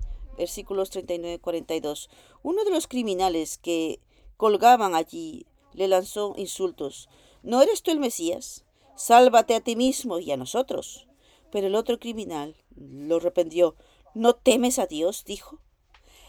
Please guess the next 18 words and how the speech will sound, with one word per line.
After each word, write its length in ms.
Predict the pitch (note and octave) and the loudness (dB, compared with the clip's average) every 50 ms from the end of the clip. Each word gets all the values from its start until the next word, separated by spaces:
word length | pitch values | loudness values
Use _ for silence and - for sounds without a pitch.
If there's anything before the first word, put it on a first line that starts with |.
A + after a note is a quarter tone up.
| - - - | -20 -20 -8
"ya 240 | - G3 C4+ C#4+ D4+ | 2 4 4 4 4
que 180 | - C#4 A#3+ A3+ | 2 0 -2 0
estás 420 | G3+ - - B3 A3+ G#3 G#3 G3 | 0 0 2 2 2 0 0 2
bajo 280 | A3+ A3+ A3+ - - G#3 | 2 2 4 4 0 2
la 140 | G3+ G3 | 2 2
misma 380 | F#3+ G#3+ A#3 A#3 A3 G3+ F#3+ E3 | 2 2 -2 -4 -4 -4 -4 -4
oración? 460 | D#3+ D#3 D3 - - - D3 C#3 D3 _ - - - _ _ - - - - - - _ _ | -4 -4 -8 -12 -12 -14 -14 -14 -16 _ -20 -20 -20 _ _ -20 -20 -20 -20 -20 -20 _ _
Somos 460 | - - - - F4 F#4 F#4+ F#4+ - | -10 -6 0 0 2 2 2 0 -2
castigados 640 | - - C#4 - - - A3 G#3+ A#3 A#3 A3 A3 - | -2 -4 -4 -4 -4 -6 0 2 4 4 4 0 -4
justamente 720 | - - A#3+ - - G#3+ G#3+ A#3+ D4 D4+ - - B2+ - - - _ - - - | -6 -10 -10 -6 -4 -4 -4 -4 -6 -6 -6 -8 -10 -10 -12 -20 _ -20 -12 -2
porque 280 | - G#3+ G3+ - - | -2 -2 -2 0 -4
estamos 420 | G#3 - - A3 G#3+ G#3+ A3 A3 - | -6 -4 0 -2 0 0 -2 -2 -2
obteniendo 720 | A3 - - - A3 G#3 A3 A3+ A#3 A3+ A3 F#3+ G#3+ F#3+ | -4 -4 -2 -4 -2 -2 0 -2 -2 -2 -2 -2 -2 2
lo 180 | F#3+ F#3+ F#3 | 2 2 2
que 140 | - - F#3+ | 2 -4 -4
nuestras 420 | F#3 F#3+ F#3+ - - G3+ F#3+ F#3+ - | -2 -2 -4 -2 0 -2 -2 0 4
obras 460 | G#3+ A3+ A#3+ G3 G3 F#3 F3 - - | 6 6 6 6 4 -4 -4 -6 -10
merecen, 440 | E3+ D#3+ F#3 A3 - - D#3+ - | -4 -2 -2 -2 -2 -8 -12 -14